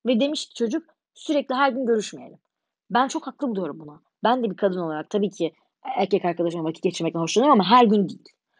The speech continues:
Herkesin kendine ait bir alanı olsun. Herkes kendine ait bir hani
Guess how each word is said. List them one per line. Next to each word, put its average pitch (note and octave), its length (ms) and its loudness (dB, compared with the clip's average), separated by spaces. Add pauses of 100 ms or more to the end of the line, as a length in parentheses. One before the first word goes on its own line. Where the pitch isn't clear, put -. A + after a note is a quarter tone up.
(160)
Herkesin B3 380 0
kendine A3 300 -2
ait G#3 160 -4
bir G3+ 120 -6
alanı G3 260 0
olsun. F#3 520 -4 (180)
Herkes G#3+ 380 0
kendine G3 320 -2
ait F#3 260 -2
bir F#3+ 120 2
hani E3+ 240 -4